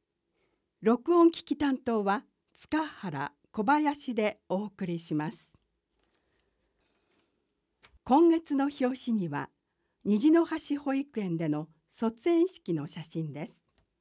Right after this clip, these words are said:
三月十一日、虹の橋保育園で卒園式が行われました。卒園証書授与や卒園時の合唱など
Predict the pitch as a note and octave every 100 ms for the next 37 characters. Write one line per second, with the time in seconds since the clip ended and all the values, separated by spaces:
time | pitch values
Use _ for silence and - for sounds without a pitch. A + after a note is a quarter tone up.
0 | _ _ _ _ _ _ _ _ _ -
1 | - C4+ C4 G#3 - D#3+ D#3+ F#3 A3 -
2 | G3 G3 - E3+ - _ _ _ _ _
3 | G3+ A3+ C#4 D#4+ E4 D4+ - C#4 B3 B3
4 | B3 G3 E3+ D3+ D#3 - _ _ _ _
5 | - A#3+ - E4+ E4+ F4+ - F3+ C#3+ -
6 | G3 G3 F#3+ E3 D#3+ - - - _ _
7 | _ _ _ _ _ _ _ _ _ _
8 | _ - A#3+ A#3+ - E4 E4 F4+ - D#4
9 | D#4 - A3 F#3 C#4 D4 F3 D3 D3+ _
10 | _ - A#3+ A#3+ - F4 E4 D#4+ C4+ G3+
11 | D#3+ D#3 _ - G#3+ - - D#4+ C#4+ B3+
12 | A3+ D3+